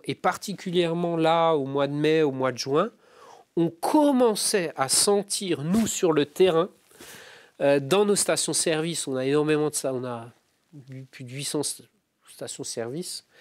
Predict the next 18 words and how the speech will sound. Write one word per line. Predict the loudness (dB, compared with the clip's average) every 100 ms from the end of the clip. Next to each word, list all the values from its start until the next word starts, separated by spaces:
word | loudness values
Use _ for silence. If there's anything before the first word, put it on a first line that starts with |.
| -20 -20 -20 _ _ _ _ -2
euh, | 4 6 6 4 2 0 -2 -4 -8 -10 -18 _ _ _ _ _
vraiment | -8 -2 0 2 2
un | 2
mécontentement, | 0 -4 -6 -8 -8 -10 -12 _ -4
une | 0 0
grogne | 0 0 -2 -4 -10 -16 _ 0
autour | 2 0 -4 -4 -4
de |
ce | -6 -4
prix | -6 -6 -4 -4 -6 _
du | -14 -2
carburant | -2 0 -2 -2 -2 -4 -10 -20 -20 -6
qui | -2
avait | 2 2
augmenté | 0 -4 -4 -2
avec | -2 -4 -8
les |
taxes. | -8 -10 -8 -10